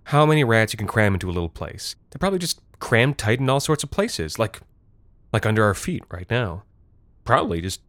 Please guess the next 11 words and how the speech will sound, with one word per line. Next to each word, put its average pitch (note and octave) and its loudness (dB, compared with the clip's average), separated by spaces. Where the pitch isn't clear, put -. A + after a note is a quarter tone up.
stamp A2+ 2
really G2+ 2
hard A#2 0
and F2+ -2
whoosh, - 0
rat G#2+ 4
geyser." G2+ 0
Fang D2+ 0
gagged. E2 -2
"No, G#2+ 0
no," G2+ 0